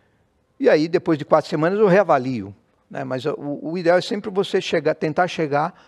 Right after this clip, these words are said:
a sessenta miligramas pelo menos. Você começa com trinta de duloxetina após o café da manhã,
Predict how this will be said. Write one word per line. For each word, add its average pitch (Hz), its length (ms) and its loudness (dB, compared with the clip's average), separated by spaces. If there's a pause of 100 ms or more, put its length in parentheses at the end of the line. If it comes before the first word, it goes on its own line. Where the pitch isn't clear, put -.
(100)
a - 80 -4
sessenta 165 540 -2
miligramas 135 520 0
pelo 127 260 -2
menos. 143 240 -6
Você 143 80 -6
começa 135 340 -4
com 120 160 -10
trinta 135 440 -6
de 113 120 -8
duloxetina 117 760 -10 (600)
após 113 340 -4
o 110 40 -14
café 113 300 -6
da 110 80 -8
manhã, 113 220 -10